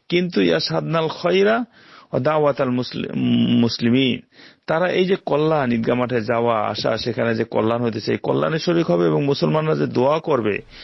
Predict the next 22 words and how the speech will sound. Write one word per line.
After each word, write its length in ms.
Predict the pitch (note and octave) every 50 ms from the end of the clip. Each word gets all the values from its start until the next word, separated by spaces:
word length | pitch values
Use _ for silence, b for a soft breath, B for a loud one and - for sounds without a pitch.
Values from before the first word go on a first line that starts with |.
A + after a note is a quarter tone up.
| B B B B B
ঈদগাহ 320 | - - B2 B2 B2 C3 B2+
মাঠে 260 | B2+ C3 B2 C#3 B2+
নামাজের 360 | A#2 A2+ A2 A2+ A2+ B2 B2+
সময় 300 | B2 - - C3+ B2 A#2
যে 120 | A#2 B2
দোয়া 320 | A2+ A2 A2+ A2+ A2+ A2+ A#2+
হবে, 360 | A#2+ B2+ A#2+ G#2+ G#2 G2+ G2+
সম্মিলিত 440 | - - B2+ B2 B2 B2 A#2+ G#2+ A2+
না, 300 | G2+ G2 F#2 G2+ B2+ - b b b b b -
ইমাম 240 | B2 A#2+ B2 A#2+ A#2+
খুতিব 400 | - - C3+ A#2 A#2+ A#2+ A#2 - B B B B B B B B -
খুতবা 240 | - C3 B2+ C3 B2
দেওয়ার 180 | B2 A#2+ A#2
পর 160 | - - A2+
দোয়া 220 | G#2+ A2+ A2+ A2 G#2+
করবে 340 | - A2+ G#2 G2+ G2+ G2+ A2
দাঁড়িয়ে, 420 | A#2 A2+ G#2+ G#2+ G2+ F#2+ G2 - A#2+ A#2+ - -
ওই 160 | C#3 C#3 C#3
দোয়াতে 400 | A#2+ A#2 A#2+ A#2 A2 G#2 - B2
তারা 200 | C#3 B2+ A#2 A2
শরিক 280 | - B2+ A#2 A2+ G#2
হবে। 260 | G#2+ G2 F#2 F#2+ -